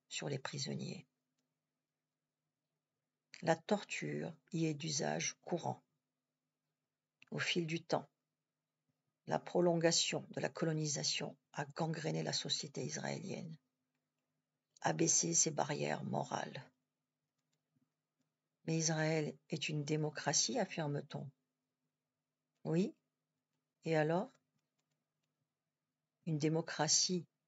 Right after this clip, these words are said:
peut mener des guerres de conquête, des guerres coloniales. Une démocratie peut torturer des résistants, assassiner des innocents, martyriser un peuple, comme l'ont fait la France en Algérie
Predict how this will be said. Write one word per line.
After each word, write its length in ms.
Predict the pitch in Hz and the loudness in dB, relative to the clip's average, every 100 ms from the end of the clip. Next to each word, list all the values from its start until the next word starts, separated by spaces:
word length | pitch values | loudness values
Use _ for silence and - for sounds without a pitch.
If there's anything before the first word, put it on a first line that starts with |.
| - | -2
peut 140 | 170 | 2
mener 300 | 160 165 160 | 4 4 2
des 200 | 143 151 | 2 -2
guerres 260 | 139 160 147 | 2 2 2
de 100 | 147 | -4
conquête, 720 | - 156 - 226 - - - _ _ _ _ _ | -4 -6 -4 -4 -4 -14 -16 _ _ _ _ _
des 120 | 156 | -2
guerres 280 | 139 165 - | 0 0 0
coloniales. 640 | - 147 143 143 147 185 208 _ _ _ _ _ _ _ _ _ _ _ | -2 -2 0 -2 0 -2 -6 _ _ _ _ _ _ _ _ _ _ _
Une 100 | 190 | 6
démocratie 840 | 185 180 170 - 170 - - 156 - _ _ | 10 10 8 2 0 2 0 -2 -8 _ _
peut 140 | - 175 | -2 0
torturer 560 | 175 160 - 160 156 | 0 -2 -4 -2 -2
des 100 | 147 | 0
résistants, 580 | 147 143 135 - - 160 - _ _ _ _ _ _ _ | 0 0 0 0 0 -4 -6 _ _ _ _ _ _ _
assassiner 580 | 170 - 165 - 156 156 | 2 4 4 2 0 -2
des 260 | 151 151 | -2 -2
innocents, 440 | 156 156 - - - _ _ _ _ _ _ _ | 0 2 2 2 -2 _ _ _ _ _ _ _
martyriser 600 | 160 - - 160 147 151 | -2 0 -2 -2 0 2
un 100 | 151 | 0
peuple, 440 | 143 - - - - _ _ _ _ _ _ _ _ _ _ _ - | 0 0 0 -6 -18 _ _ _ _ _ _ _ _ _ _ _ -8
comme 180 | - 160 | 2 4
l'ont 140 | 156 151 | 4 2
fait 180 | - | 0
la 100 | - | -2
France 400 | 143 - 151 139 | -2 -4 -6 -4
en 60 | 151 | -2
Algérie 500 | 143 139 147 139 175 | 0 0 0 -4 -8